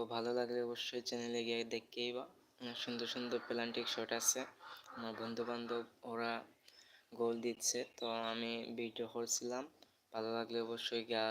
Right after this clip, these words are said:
দেখবা, অনেক ভালো লাগবে। বন্ধুরা, সবাই চলে আসো, সবসময় সাপোর্ট করবা, ইনশাল্লাহ সাপোর্ট পাইবা,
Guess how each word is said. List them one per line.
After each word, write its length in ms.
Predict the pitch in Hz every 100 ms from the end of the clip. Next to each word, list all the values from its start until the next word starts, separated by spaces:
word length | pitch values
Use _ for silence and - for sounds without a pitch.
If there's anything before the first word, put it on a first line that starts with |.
| 113
দেখবা, 380 | 113 - 123 135 - - _ _ _ _ - -
অনেক 180 | 110 110
ভালো 220 | 113 113 113
লাগবে। 400 | 110 110 - 113 - - - _ _ _ _ _ _ _ _ - _ - - - - - - - - -
বন্ধুরা, 480 | 120 117 117 120 120 120
সবাই 340 | 117 123 120 120
চলে 260 | - 117 120
আসো, 300 | 117 - 120 135 - - - _ _ _ _ _ _ _ _ _ _ _ _ _ _ _ _ - - - - - - _ - -
সবসময় 580 | - 123 - 127 123 123
সাপোর্ট 280 | 123 - 120
করবা, 200 | - 120 120
ইনশাল্লাহ 460 | 120 117 117 120
সাপোর্ট 380 | - 120 - 113 -
পাইবা, 320 | 120 120